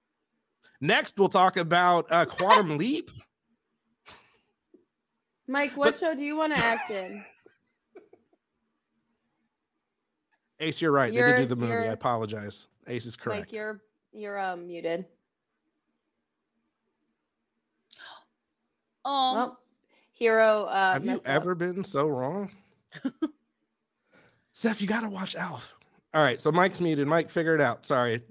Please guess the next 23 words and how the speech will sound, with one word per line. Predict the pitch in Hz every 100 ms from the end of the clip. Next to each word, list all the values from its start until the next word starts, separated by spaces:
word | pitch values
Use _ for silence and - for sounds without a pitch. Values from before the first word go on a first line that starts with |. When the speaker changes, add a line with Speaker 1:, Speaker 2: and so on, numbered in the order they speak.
| _
Speaker 1:
Um, | 139 156 151 143 139 131 117 120 _
Speaker 2:
Tony, | 311 294 269
what | 277
would | 294 254
you | 302
wanna | 269 233
act | 208 214
in | 208 190
besides | 196 - 165 170
Speaker 1:
uh, |
Speaker 2:
Alf? | 170 -
Speaker 1:
gotta, | 339 - 294 -
it, | 269
honestly, | - 240 262 254 247
if | 220
I'm | 214 -
acting, | 185 220 240 226 220
it | 202 165
has | 190 156
to | 170
be | 170
Star | 147 151 131
Wars. | 104 87 80